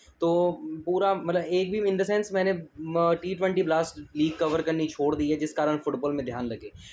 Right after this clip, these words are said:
तो गाइस, हम इस वीडियो के अंदर किसी भी तरह की चीज़ को प्रोत्साहित नहीं कर रहे। वीडियो बहुत ही ज़्यादा सेफ और नॉलेजेबल है।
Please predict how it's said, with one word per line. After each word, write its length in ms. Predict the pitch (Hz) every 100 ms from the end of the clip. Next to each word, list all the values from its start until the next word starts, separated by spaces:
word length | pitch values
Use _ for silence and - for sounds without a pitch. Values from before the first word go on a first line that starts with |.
| -
तो 100 | 165
गाइस, 240 | 156 165 175
हम 100 | 170
इस 120 | 151
वीडियो 220 | 156 165
के 60 | 160
अंदर 160 | 156 151
किसी 200 | 160 165
भी 60 |
तरह 160 | 160 156
की 100 | 156
चीज़ 200 | 151 -
को 80 | 151
प्रोत्साहित 420 | 147 156 147 147
नहीं 80 | 156
कर 100 | 147
रहे। 100 | 151
वीडियो 220 | 143 143 135
बहुत 200 | 135 139
ही 60 |
ज़्यादा 160 | 147 143
सेफ 200 | 151 135
और 80 | 135
नॉलेजेबल 440 | 131 135 143 143
है। 120 | 160